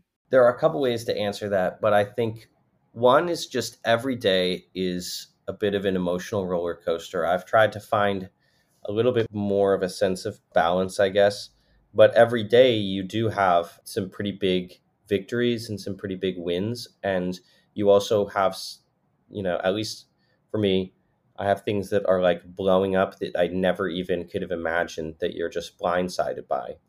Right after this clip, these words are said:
every day as well. And I think one thing I've also tried to s-, get better at is, is celebrating the wins a little bit more, or the, you know, the highs,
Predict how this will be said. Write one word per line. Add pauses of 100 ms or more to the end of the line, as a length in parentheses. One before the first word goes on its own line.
every
day (120)
as
well. (420)
And
I
think (920)
one
thing
I've
also
tried
to
s-, (140)
get
better
at
is,
is
celebrating
the
wins
a
little
bit (240)
more,
or
the, (540)
you
know, (160)
the
highs,